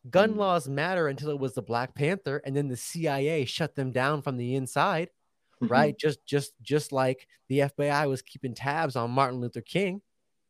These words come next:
Speaker 2: Mm-hmm.
Speaker 1: So, yeah, it's a trip.
Speaker 2: <sighs> Fucking bullshit, man. Fucking bullshit. I could go for so much longer. You're starting something up in me right now.
Speaker 1: I
Speaker 2: There are
Speaker 1: know.
Speaker 2: so many things I
Speaker 1: <laughs>
Speaker 2: could say right now, but I'm not,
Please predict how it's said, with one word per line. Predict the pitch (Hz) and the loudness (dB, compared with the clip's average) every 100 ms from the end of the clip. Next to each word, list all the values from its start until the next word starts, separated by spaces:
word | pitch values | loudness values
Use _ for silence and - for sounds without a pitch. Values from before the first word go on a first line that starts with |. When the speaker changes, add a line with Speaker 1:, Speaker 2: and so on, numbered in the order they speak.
| _ _ _ | _ _ _
Speaker 2:
Mm-hmm. | 127 113 120 - - _ _ _ _ _ _ _ | -2 2 4 4 2 _ _ _ _ _ _ _
Speaker 1:
So, | - 143 120 120 113 - _ _ _ - - | 0 4 6 6 4 0 _ _ _ -20 -14
yeah, | 95 92 87 | -4 -2 -2
it's | 90 - | -4 -8
a | - | -10
trip. | - 85 92 - _ _ _ _ _ - - _ - - - _ _ _ _ - | -8 -6 -6 -10 _ _ _ _ _ -8 -8 _ -20 -20 -20 _ _ _ _ -4
Speaker 2:
<sighs> | - - - - - - _ | -2 0 -4 -8 -12 -18 _
Fucking | 160 160 156 | 6 8 8
bullshit, | 120 113 - 117 110 | 10 8 6 2 2
man. | 107 107 | 0 0
Fucking | 139 131 135 120 | 4 4 4 0
bullshit. | 113 110 - 110 | 0 0 -2 2
I | 147 | 4
could | 165 151 | 6 8
go | 143 | 8
for | 135 127 | 6 0
so | 143 | 2
much | 131 131 | 2 4
longer. | 127 120 | 2 2
You're | 120 117 | -2 -2
starting | - 135 135 123 | 4 8 8 6
something | 117 117 110 110 | -4 -10 -6 -8
up | 107 | -8
in | 107 | -10
me | 101 | -8
right | 98 101 | -6 -4
now. | 101 101 | -4 0
Speaker 1:
I | 123 | 2
Speaker 2:
There | 127 | 4
are | 143 | 4
Speaker 1:
know. | 120 | 4
Speaker 2:
so | - | 2
many | 113 | 0
things | 113 104 | 0 -2
I | |
Speaker 1:
<laughs> | |
Speaker 2:
could | 113 104 | -4 2
say | 120 | 4
right | 110 | 4
now, | 107 | 2
but | 107 113 | 0 0
I'm | 131 | 4
not, | 147 | 6